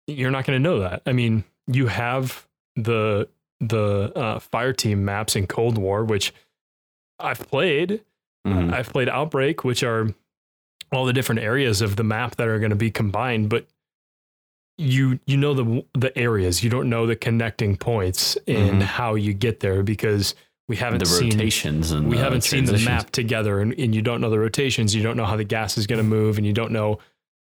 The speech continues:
Speaker 1: any of that yet. And
Speaker 2: Yep.
Speaker 1: I think that's what's most exciting because it's gonna feel the same, but it's just gonna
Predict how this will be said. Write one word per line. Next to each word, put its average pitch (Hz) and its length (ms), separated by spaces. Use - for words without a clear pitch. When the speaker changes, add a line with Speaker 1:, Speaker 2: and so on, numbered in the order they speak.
Speaker 1:
any 170 220
of 101 100
that 101 220
yet. 95 360
And 110 380
Speaker 2:
Yep. 82 220
Speaker 1:
I 143 160
think 123 180
that's 107 280
what's 104 160
most 104 260
exciting 90 420
because 101 420
it's 117 120
gonna 127 140
feel 139 340
the 117 80
same, 107 360
but 107 100
it's 104 100
just - 200
gonna 101 180